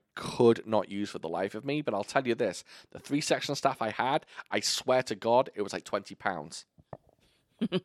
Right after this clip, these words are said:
Speaker 1: It was
Speaker 2: Really?
Speaker 1: so fucking heavy.
Speaker 2: Yeah.
Speaker 1: It was unbelievably heavy.
Speaker 2: But yeah, I feel like if we were to try to display any of that, they would have to be high up 'cause otherwise the cat would fuck with it.
Speaker 1: That's true.
Speaker 2: She's very much like,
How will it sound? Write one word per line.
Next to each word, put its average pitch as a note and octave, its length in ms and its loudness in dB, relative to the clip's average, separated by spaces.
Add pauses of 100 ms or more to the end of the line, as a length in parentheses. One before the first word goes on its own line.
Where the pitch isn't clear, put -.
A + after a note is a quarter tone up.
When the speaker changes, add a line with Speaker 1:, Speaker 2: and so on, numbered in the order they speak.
(160)
Speaker 1:
It A#2 80 -6
was A#2 120 0
Speaker 2:
Really? C#3+ 140 6
Speaker 1:
so C#3+ 220 8
fucking C#3 280 0
heavy. A#2 360 0
Speaker 2:
Yeah. C3 200 2 (540)
Speaker 1:
It - 40 -6
was A#2 120 -2
unbelievably B2+ 800 8
heavy. G2 360 4 (300)
Speaker 2:
But B3+ 100 12
yeah, F#3 240 12
I F3 80 12
feel B3+ 220 12
like A#3 160 12
if A3 160 8
we G#3+ 100 10
were G3+ 100 12
to F#3 120 6
try F3 260 10
to E3+ 100 8
display D#3 720 6
any C#3+ 200 2
of C#3 80 -2
that, C#3 120 -6
they D#3+ 120 8
would D#3+ 100 6
have E3 180 6
to F#3 80 -4
be D#3 140 2
high C#3+ 340 10
up - 240 6
'cause D3+ 160 -2
otherwise C3+ 360 4
the C3 100 -8
cat B2 320 0
would - 120 -6
fuck - 280 -4
with - 180 -8
it. - 180 -8
Speaker 1:
That's D#2 160 -12
true. D#2 360 -6
Speaker 2:
She's G3+ 480 2
very F3+ 320 10
much E3+ 240 4
like, E3 180 4